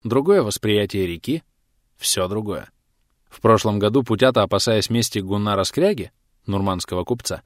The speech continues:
а по совместительству разбойника и викинга — отправил «Лебёдушку» на салазках по снегу на территорию, контролируемую Новгородом, где месть Гуннара, который приходился вдобавок родичем смоленскому наместнику,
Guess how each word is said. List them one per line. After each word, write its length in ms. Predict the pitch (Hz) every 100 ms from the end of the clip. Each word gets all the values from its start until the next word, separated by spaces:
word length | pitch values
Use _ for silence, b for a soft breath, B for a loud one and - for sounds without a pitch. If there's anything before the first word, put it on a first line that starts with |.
| _
а 100 | -
по 80 | 101
совместительству 840 | 98 98 101 98 113 104 98 - 101
разбойника 560 | 101 98 101 98 92
и 80 | 113
викинга — 400 | 123 113 82 - - _ _ _ _ _
отправил 540 | 104 110 202 220 196
«Лебёдушку» 580 | 143 135 143 139 131 -
на 120 | 120
салазках 560 | 104 104 151 - 165 117
по 180 | - 117
снегу 340 | - 180 151
на 140 | 135 117
территорию, 500 | 120 120 165 165 120
контролируемую 840 | 127 123 120 135 131 123 123 123
Новгородом, 580 | 131 113 92 78 69 - _ _ _ _ -
где 220 | 82 98
месть 300 | 101 95 - -
Гуннара, 460 | 98 98 170 196
который 400 | - 104 123 120
приходился 560 | - 107 113 127 120 113
вдобавок 560 | 104 107 117 107 - -
родичем 480 | 120 120 107 107 98
смоленскому 560 | 113 113 107 - 113
наместнику, 580 | 127 131 - 87 73 -